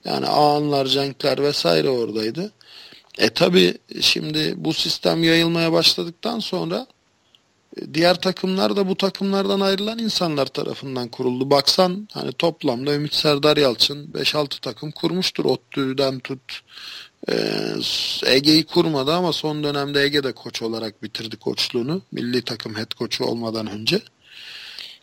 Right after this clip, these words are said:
E, bu adamların hani bu sistemleri yaymasıyla gelişti Türkiye'de futbol.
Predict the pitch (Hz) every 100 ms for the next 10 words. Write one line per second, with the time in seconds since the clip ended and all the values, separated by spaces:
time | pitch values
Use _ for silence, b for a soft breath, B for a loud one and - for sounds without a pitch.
0 | - - 73 - - - - 58 78 165
1 | 190 196 190 190 196 220 214 - 139 156
2 | 143 147 160 - 160 - 160 156 147 143
3 | 143 135 139 139 - 143 135 127 127 123
4 | - - - 131 - 131 120 113 - -
5 | 135